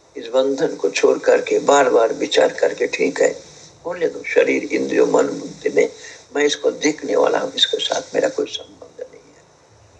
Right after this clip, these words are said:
ये चीज को मन में दृढ़ करके बैठना और आत्मा के साथ इंद्रियों का, मन का, शरीर का, बुद्धि का कोई संबंध नहीं है, कुछ भी संबंध नहीं है।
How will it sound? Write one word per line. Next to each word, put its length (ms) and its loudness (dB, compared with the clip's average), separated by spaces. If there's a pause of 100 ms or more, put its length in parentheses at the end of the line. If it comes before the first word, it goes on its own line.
(680)
ये 60 -8
चीज 240 -4
को 180 2
मन 340 0
में 180 -2
दृढ़ 220 -2
करके 320 2
बैठना 680 2
और 220 0
आत्मा 360 2
के 160 -4
साथ 240 2 (640)
इंद्रियों 420 0
का, 180 4
मन 340 2
का, 180 4
शरीर 420 2
का, 180 2
बुद्धि 400 -2
का 120 4
कोई 340 4
संबंध 640 0
नहीं 120 -10
है, 140 -16 (160)
कुछ 180 2
भी 140 0
संबंध 600 -2
नहीं 120 -2
है। 120 4